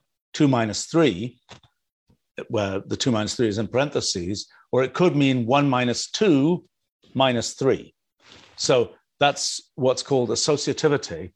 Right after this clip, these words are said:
which way round things group when you just have a single operator. Ju-, just to explain a little bit about, about sort of the background to this. When the, the, what you are basically trying to do is to turn a sequence of characters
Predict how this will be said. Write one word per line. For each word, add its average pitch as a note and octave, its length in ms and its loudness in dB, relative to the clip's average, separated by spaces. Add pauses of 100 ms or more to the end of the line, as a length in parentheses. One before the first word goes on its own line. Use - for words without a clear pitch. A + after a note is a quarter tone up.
(260)
which C#3+ 300 0
way C3 180 2
round B2 600 2 (360)
things C3 360 0
group D3 440 0 (100)
when A#2 220 -2
you A2 80 -2
just C#3+ 400 0
have A#2+ 360 0 (380)
a A#2+ 80 -2
single C3+ 460 0
operator. G#2+ 480 -2
Ju-, C#3 140 0
just - 260 0
to D3+ 60 0
explain C3 320 -2
a - 20 0
little C3 120 0
bit A#2 140 0
about, G2 280 -4 (140)
about A#2 360 -4
sort A#2 140 -4
of G2 40 -8
the G2+ 80 -2
background F#2 540 -4
to - 80 -12
this. - 420 -10 (840)
When D#3 460 0 (480)
the, C3+ 160 4
the, C3 240 0
what F3+ 220 0
you E3+ 120 6
are D#3 120 2 (120)
basically F3+ 420 0
trying B2+ 260 -2
to A#2+ 80 -2
do A2+ 220 0
is F#2 140 -8
to G#2+ 180 -6
turn C#3+ 560 0 (540)
a A#2 500 0
sequence E3+ 520 0
of C3+ 140 -4
characters G#2 960 -2